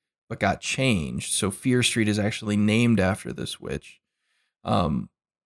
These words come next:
and, and, and this, this big story is about who this witch is and the power that she exerts over the town, and how that has created all of these horrific circumstances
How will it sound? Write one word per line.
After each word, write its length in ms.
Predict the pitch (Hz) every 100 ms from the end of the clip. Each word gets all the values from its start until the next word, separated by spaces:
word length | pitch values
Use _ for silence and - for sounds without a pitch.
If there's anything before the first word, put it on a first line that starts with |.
| _
and, 580 | 123 117 113 107 110 - _ -
and, 160 | 123 113
and 140 | 120 117
this, 160 | 107
this 220 | - 113
big 340 | - - 190 180
story 380 | - 127 113 110
is 100 | 107
about 300 | 113 107 95
who 160 | 147
this 200 | 143 127
witch 200 | 120 -
is 320 | 110 104 98 -
and 200 | 110 101
the 60 |
power 500 | - - 117 107 101
that 140 | 85 73
she 180 | -
exerts 500 | 95 - 92 80 -
over 160 | 64 62
the 100 | -
town, 420 | - 69 65 50 - _ _ _
and 120 | 98
how 260 | 107 - 110
that 240 | 104 98
has 200 | 110 101
created 580 | - - 107 107 104 98
all 180 | 92 92
of 80 | 92
these 220 | 82 80
horrific 580 | - 104 98 - 90 82
circumstances 1000 | - - - - - - - - -